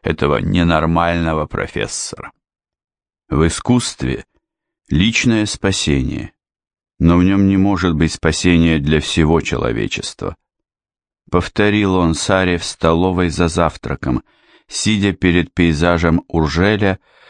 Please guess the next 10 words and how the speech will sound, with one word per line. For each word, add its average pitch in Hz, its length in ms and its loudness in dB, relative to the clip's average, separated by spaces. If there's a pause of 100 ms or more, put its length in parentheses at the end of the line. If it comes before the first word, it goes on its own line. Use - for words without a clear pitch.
(120)
в - 60 -20
котором, 110 440 2
казалось, 107 540 0
тоже 104 320 0
пробуждается 85 1000 0
новый 73 420 2
день. 60 340 -4 (1000)
«Так 104 280 0
и 120 40 2
есть, 107 560 -2